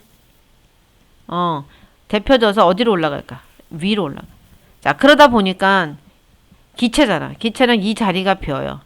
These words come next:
그러면 이 자리가 비면 여기 옆에서 얘를 이렇게 불어서 들어와. 자, 그러면 얘가 올라가니까 당연히 여기 천장은 더 이상 올라갈 수 없으니까 요렇게 옆으로 와요.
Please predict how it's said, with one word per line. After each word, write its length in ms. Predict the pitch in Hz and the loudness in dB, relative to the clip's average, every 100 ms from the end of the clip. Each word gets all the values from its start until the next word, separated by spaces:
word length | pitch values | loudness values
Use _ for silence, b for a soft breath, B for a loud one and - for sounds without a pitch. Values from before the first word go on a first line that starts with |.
| _ _ _ _ - | _ _ _ _ -8
그러면 260 | 208 226 | -2 -2
이 100 | 196 | -2
자리가 300 | 190 226 202 - _ - | -2 -2 -2 -8 _ -8
비면 440 | 180 214 220 165 | -4 0 0 -2
여기 200 | 160 180 | -6 -4
옆에서 340 | 147 - 180 160 | -6 -4 -6 -6
얘를 200 | 139 151 | -6 -8
이렇게 520 | 139 135 147 151 196 | -8 -8 -8 -10 -12
불어서 560 | - 160 151 147 214 - | -10 -8 -8 -6 -8 -8
들어와. 380 | - 156 - - _ b b b b b b b b b b | -12 -12 -12 -18 _ b b b b b b b b b b
자, 160 | - 220 | 2 4
그러면 260 | 254 277 233 | 6 4 6
얘가 220 | 240 240 240 | 6 4 2
올라가니까 600 | 208 247 208 175 170 175 | 4 4 4 0 -4 -6
당연히 460 | - 233 254 214 | -2 2 4 2
여기 220 | 185 220 233 | 2 -2 -2
천장은 380 | 302 320 277 | -2 0 0
더 100 | 196 175 | 0 -2
이상 140 | 180 | -4
올라갈 240 | 160 160 | -4 -4
수 100 | 160 | -6
없으니까 440 | - - 151 190 175 | -10 -12 -12 -8 -6
요렇게 960 | 143 139 139 151 151 156 - 233 240 | -6 -6 -6 -6 -6 -8 -8 -8 -6
옆으로 320 | - - - - | -8 -12 -14 -14
와요. 300 | - - | -16 -20